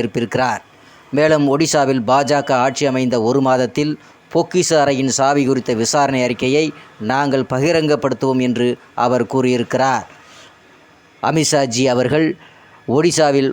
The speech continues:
தேர்தல் பிரச்சாரத்தில் என்ன பேசினார் என்பது குறித்து நமது கடையரி டி வியில் பார்க்கலாம். ஒடிசாவின் ஜாஜ்பூரில் நடைபெற்ற தேர்தல் பிரச்சார பொதுக்கூட்டத்தில் உரையாற்றிய பா ஜ கவும் மூத்த தலைவருமாக இருக்கக்கூடிய மத்திய உள்துறை அமைச்சருமான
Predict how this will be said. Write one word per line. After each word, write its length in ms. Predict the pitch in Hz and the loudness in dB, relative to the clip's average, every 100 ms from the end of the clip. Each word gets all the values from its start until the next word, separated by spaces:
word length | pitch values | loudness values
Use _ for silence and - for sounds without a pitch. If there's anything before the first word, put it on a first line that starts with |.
| - | 0
தேர்தல் 380 | 147 156 151 135 | 0 2 0 0
பிரச்சாரத்தில் 760 | 131 143 127 117 113 156 107 - | -2 0 0 0 -2 -2 -2 -4
என்ன 380 | 120 135 170 160 | -2 0 0 0
பேசினார் 460 | - 151 143 139 123 | 2 0 2 0 0
என்பது 200 | 123 117 | 0 0
குறித்து 360 | 123 117 151 151 135 | -2 -2 0 0 0
நமது 340 | 117 131 127 123 | -2 0 0 -2
கடையரி 300 | 131 127 123 107 | -2 -2 -2 -2
டி 100 | 123 | -2
வியில் 240 | 123 107 | -2 -2
பார்க்கலாம். 480 | 120 113 123 135 113 - - - - - - - - | -4 -2 -2 0 -4 -8 -20 -20 -20 -20 -20 -14 -4
ஒடிசாவின் 580 | 139 151 160 143 139 123 - - - - - - 113 | -2 0 0 0 0 -2 -6 -20 -20 -20 -20 -10 -2
ஜாஜ்பூரில் 600 | 160 165 135 143 147 147 | 0 0 0 0 2 0
நடைபெற்ற 380 | 135 135 120 127 | 0 -2 -2 -2
தேர்தல் 460 | 135 143 143 131 123 | 0 0 0 -2 -2
பிரச்சார 320 | 123 143 131 | -2 0 0
பொதுக்கூட்டத்தில் 680 | 127 123 - 127 131 127 127 120 | 0 -4 -4 -4 -4 -4 -2 0
உரையாற்றிய 680 | 131 127 113 123 120 113 110 | 0 0 0 0 0 -2 -2
பா 180 | 123 131 | 0 0
ஜ 240 | 131 123 123 | 0 -2 -2
கவும் 340 | 117 117 147 143 | -2 -2 -4 -6
மூத்த 340 | 120 139 127 131 | -6 -4 -2 -4
தலைவருமாக 480 | 123 127 123 123 120 | -2 -2 0 0 -2
இருக்கக்கூடிய 380 | 113 117 120 117 113 113 - - | -4 -4 -2 -2 -4 -8 -16 -12
மத்திய 380 | 120 131 127 131 117 | -4 -2 0 0 0
உள்துறை 360 | 131 120 123 120 | -2 -2 -2 0
அமைச்சருமான 540 | 123 127 120 120 123 | -2 -2 -2 -2 -2